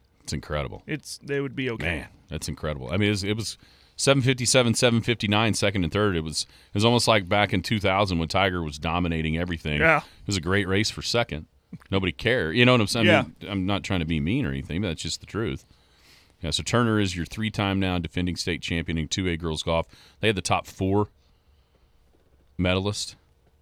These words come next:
Speaker 1: which makes sense when you win by that many. You know you're gonna have some, you know, some
Speaker 2: Pretty,
Speaker 1: of the best scores.
Speaker 2: pretty good scores, yeah.
Speaker 1: Uh, Mangum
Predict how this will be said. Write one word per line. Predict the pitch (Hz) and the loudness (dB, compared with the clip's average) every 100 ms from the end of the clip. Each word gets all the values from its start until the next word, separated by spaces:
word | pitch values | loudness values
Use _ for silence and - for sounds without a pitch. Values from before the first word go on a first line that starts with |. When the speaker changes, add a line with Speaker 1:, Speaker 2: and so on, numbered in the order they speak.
| _ _ _ _ _ - - _ _ - | _ _ _ _ _ -20 -20 _ _ -8
Speaker 1:
which | 78 - - | -8 -6 -8
makes | 92 87 - | -4 -2 -2
sense | - 82 - | -2 -2 -2
when | 82 | -2
you | 78 | 0
win | 82 | 0
by | 78 78 | 0 -2
that | 78 | -2
many. | 78 78 73 | -2 -2 -2
You | 73 | -2
know | 80 | 0
you're | 80 | -2
gonna | 78 78 | -4 -4
have | 76 - | -6 -6
some, | 69 71 - _ - | -8 -8 -14 _ -12
you | 82 | -6
know, | 76 71 67 | -4 -4 -8
some | - 85 | -4 -4
Speaker 2:
Pretty, | 80 | -2
Speaker 1:
of | |
the | 80 | -2
best | 80 | -2
scores. | - 78 69 | -2 -2 -2
Speaker 2:
pretty | 123 | -4
good | 127 | -8
scores, | - 147 113 | -8 -6 -6
yeah. | 131 120 117 - - | -6 -6 -8 -18 -6
Speaker 1:
Uh, | 101 90 | 0 2
Mangum | 98 113 131 147 170 | 4 4 4 4 0